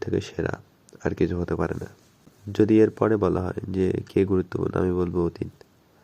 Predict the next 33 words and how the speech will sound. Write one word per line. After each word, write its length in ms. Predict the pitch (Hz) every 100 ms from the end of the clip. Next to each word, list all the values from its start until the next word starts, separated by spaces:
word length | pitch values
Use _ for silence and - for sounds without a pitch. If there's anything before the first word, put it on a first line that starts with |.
| _ _ _ _ _ -
কারণ 440 | 87 90 90 87 87 - _ _ - 95
বর্তমানে 520 | 95 92 98 104 104
আমি 160 | 104 104
কী 160 | -
ধরনের 360 | 90 98 98 98 -
পদক্ষেপ 440 | 90 - - 85
নিব, 280 | 90 87 85 -
কোথায় 300 | - 98 90
যাব, 300 | 90 87 85 - _ _ _ _
এর 180 | 95 107
প্রায় 240 | 104 107
পুরোটাই 460 | 110 104 104 101 110
নির্ভর 400 | 101 95 - 104
করে 240 | - 104
আমার 220 | 104 101 98
অতীতের 420 | 87 90 - 90
অভিজ্ঞতার 480 | 87 87 - - -
উপর। 200 | - - - _ _ _ _ -
সেই 140 | - 92
জন্যে 280 | 95 98 107
বর্তমানের 600 | 98 90 - 90 95 92
পরে 240 | - 98
অতীত, 320 | 92 85 - 95
তারপরে 340 | 87 90 95
ভবিষ্যৎ। 440 | 85 85 - - - _ _ _ _ _ - - - -
আর 240 | 90 87
একটা 220 | 87 -
বিষয় 280 | 87 87 90
হচ্ছে 240 | 92 - -
ভবিষ্যৎ 440 | 95 90 98 - 95
আমি 200 | 92 87
দেখতেও 380 | 95 - 92
পারি, 200 | 92 90